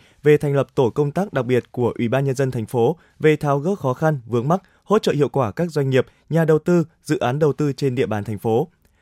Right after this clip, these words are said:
Theo đó, Chủ tịch Ủy ban Nhân dân thành phố Hà Nội Trần Sĩ Thanh là tổ trưởng tổ công tác, tổ phó thường trực tổ công tác là Phó Chủ tịch Ủy ban Nhân dân thành phố Hà Minh Hải, tổ phó tổ công tác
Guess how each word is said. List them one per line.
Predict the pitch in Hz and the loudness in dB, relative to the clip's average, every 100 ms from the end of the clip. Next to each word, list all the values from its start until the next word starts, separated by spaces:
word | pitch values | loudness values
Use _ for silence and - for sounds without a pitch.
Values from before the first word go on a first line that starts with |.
| _ | _
Theo | - 131 | -2 0
đó, | 120 120 - _ - | 2 2 0 _ -2
Chủ | 151 | 0
tịch | 156 147 | 0 -2
Ủy | 135 | 0
ban | 170 | 0
Nhân | 165 | 2
dân | 156 156 | 0 -2
thành | 151 127 | -2 -4
phố | 120 131 | -2 -4
Hà | 139 | -2
Nội | 131 123 | -2 -2
Trần | - 127 113 | -2 -2 -2
Sĩ | 139 | -6
Thanh | 160 156 147 _ - | -2 -2 -2 _ -4
là | 156 | -2
tổ | 151 147 | 2 0
trưởng | 131 151 113 | 0 -2 -2
tổ | 135 113 | -2 -2
công | 135 135 | -4 -2
tác, | 185 - _ _ _ | -2 -2 _ _ _
tổ | 170 131 | 2 2
phó | 143 131 | 2 -2
thường | 180 143 | -2 -2
trực | 151 131 _ | -2 -4 _
tổ | - 123 | -2 0
công | 160 156 | 0 -2
tác | 190 220 | -2 -2
là | 147 117 | -2 -4
Phó | - 117 | -4 -4
Chủ | 170 | -2
tịch | 139 - | -4 -4
Ủy | 123 | -2
ban | 117 143 | -2 -2
Nhân | 131 | -2
dân | 135 123 | -2 -2
thành | 123 104 | -6 -4
phố | 117 123 - | 0 -2 -2
Hà | - 131 | -6 -4
Minh | 127 143 | -2 -2
Hải, | 143 110 _ _ _ - | -2 -2 _ _ _ 0
tổ | - 123 | 2 2
phó | 139 127 | 0 0
tổ | 135 | -2
công | 131 156 | -4 -4
tác | 170 202 | -4 -6